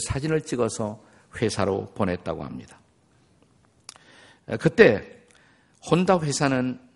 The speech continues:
이것을 어떻게 응답했냐면 미국 본사 정원,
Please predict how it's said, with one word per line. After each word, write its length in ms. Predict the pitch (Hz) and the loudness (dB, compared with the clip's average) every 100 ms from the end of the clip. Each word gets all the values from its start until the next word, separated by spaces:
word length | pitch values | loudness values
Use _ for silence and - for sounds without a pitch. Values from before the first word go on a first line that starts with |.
| - | -8
이것을 300 | 131 147 139 | -2 2 2
어떻게 300 | 135 - 175 | 2 0 0
응답했냐면 1040 | 143 143 131 - 117 107 101 104 107 117 147 _ _ _ _ _ | 0 2 0 0 -4 -4 -4 -6 -8 -10 -14 _ _ _ _ _
미국 400 | - 120 151 151 | -8 0 4 4
본사 400 | - 147 170 185 | 2 0 2 0
정원, 500 | 165 - 123 113 98 | 0 0 0 0 -4